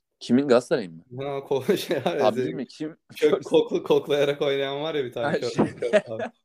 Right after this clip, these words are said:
Speaker 1: <laughs> Ömer Bayram mı?
Speaker 2: <laughs> Aynen. Ömer Bayram değil ya bu. O bir de onun da adı Ömer ama. Ömer El Abdüley mi? Öyle bir isim var ya
Speaker 1: Ha,
Speaker 2: çocuğun.
Speaker 1: evet, evet. Ha, evet.
Speaker 2: Yüz-, yüzünde havai fişek mi ne patlamıştı çocuğun?
Speaker 1: Abi
Speaker 2: Kör,
Speaker 1: o da
Speaker 2: kör
Speaker 1: şimdi
Speaker 2: oldu.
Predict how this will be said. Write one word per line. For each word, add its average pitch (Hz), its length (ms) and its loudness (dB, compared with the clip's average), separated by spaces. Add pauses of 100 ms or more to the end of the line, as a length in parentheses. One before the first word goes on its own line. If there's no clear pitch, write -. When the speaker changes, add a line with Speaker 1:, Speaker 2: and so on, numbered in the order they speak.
(120)
Speaker 1:
<laughs> - 260 -12
Ömer 123 320 -4
Bayram 123 280 -4
mı? - 60 -10 (320)
Speaker 2:
<laughs> 175 140 -2
Aynen. 127 380 0 (320)
Ömer 151 300 4
Bayram 160 340 4
değil 156 160 -2
ya 135 200 0
bu. 139 120 -4 (200)
O 143 140 -2
bir 147 60 -6
de 160 40 4
onun 156 240 4
da 202 40 4
adı 156 220 4
Ömer 135 160 0
ama. 127 220 -2
Ömer 131 160 0 (240)
El 139 200 2
Abdüley 151 380 -4
mi? 147 80 -6
Öyle 131 280 -4
bir 135 60 -6
isim 139 240 -12
var 151 140 -2
ya 120 120 0
Speaker 1:
Ha, 120 40 -6
Speaker 2:
çocuğun. 113 220 -6
Speaker 1:
evet, 113 220 -10 (160)
evet. 107 320 -14
Ha, 143 520 -10
evet. 117 300 -6
Speaker 2:
Yüz-, 143 140 -8
yüzünde 151 320 -2
havai 147 340 6
fişek 156 280 -8
mi 147 60 -6
ne 139 100 -2
patlamıştı 123 520 -4
çocuğun? 113 320 -8
Speaker 1:
Abi 113 220 -4
Speaker 2:
Kör, 131 120 0
Speaker 1:
o 135 40 2
da 131 40 2
Speaker 2:
kör 127 100 -4
Speaker 1:
şimdi 135 220 0
Speaker 2:
oldu. 123 280 -4